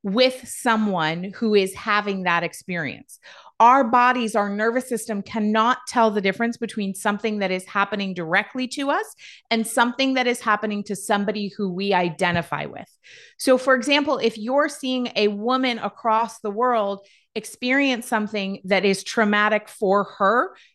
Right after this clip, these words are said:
you, and you are a woman and you identify with her, and perhaps you're of the same ethnic background or the same religion, or you have some other, you are also a woman of color, you're of the same race,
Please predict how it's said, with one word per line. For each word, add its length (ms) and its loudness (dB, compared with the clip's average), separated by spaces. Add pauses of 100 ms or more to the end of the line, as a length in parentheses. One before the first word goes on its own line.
you, 360 -6
and 180 2
you 220 2
are 180 8
a 80 6
woman 360 0
and 160 -4
you 120 -2
identify 680 -2
with 220 -6
her, 180 0
and 180 -6
perhaps 400 -6
you're 240 -6
of 240 0
the 80 -4
same 340 -4
ethnic 440 -6
background 560 2 (280)
or 160 0
the 80 -6
same 360 0
religion, 640 2
or 160 -4
you 220 -6
have 260 0
some 280 -2
other, 460 -2 (220)
you 240 -2
are 180 2
also 360 2
a 100 2
woman 300 -4
of 100 -12
color, 340 2
you're 200 0
of 100 -4
the 60 -6
same 240 -6
race, 220 0